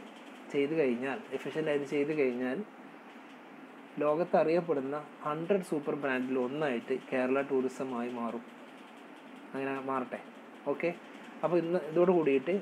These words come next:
നമ്മളെ ഈ നാല് മൊഡ്യൂൾ ഇവിടെ ഫിനിഷ് ആയിട്ടുണ്ട്. ഇനി നമുക്ക് ഡിസ്കസ് ചെയ്യാൻ രണ്ട്, ഒരൊറ്റ ചാപ്റ്ററേ ഉള്ളൂ. രണ്ട് ക്ലാസ്സോട് കൂടിയിട്ട് നമ്മളെ ടൂറിസം ഈ,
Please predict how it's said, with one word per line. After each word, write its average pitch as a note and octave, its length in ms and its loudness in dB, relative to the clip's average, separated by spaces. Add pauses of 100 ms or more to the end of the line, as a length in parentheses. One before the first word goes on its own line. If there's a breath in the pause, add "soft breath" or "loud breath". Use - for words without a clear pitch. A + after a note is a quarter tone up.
നമ്മളെ C#3 260 0 (140)
ഈ - 20 4 (360)
നാല് F3 340 4
മൊഡ്യൂൾ C#3 280 6 (220)
ഇവിടെ C3+ 260 2
ഫിനിഷ് B2+ 280 -2
ആയിട്ടുണ്ട്. A#2+ 340 2 (580)
ഇനി A#3 220 10
നമുക്ക് C#3+ 360 0 (200)
ഡിസ്കസ് E3+ 400 2
ചെയ്യാൻ A2+ 260 2 (680)
രണ്ട്, D3+ 320 0 (200)
ഒരൊറ്റ D3 320 -2 (120)
ചാപ്റ്ററേ B2+ 400 0
ഉള്ളൂ. A#2 140 0 (500)
രണ്ട് F3+ 360 4
ക്ലാസ്സോട് C#3 400 2
കൂടിയിട്ട് A#2+ 340 2 (520)
നമ്മളെ C#3 280 2 (400)
ടൂറിസം G3 520 4 (2750)
ഈ, - 20 0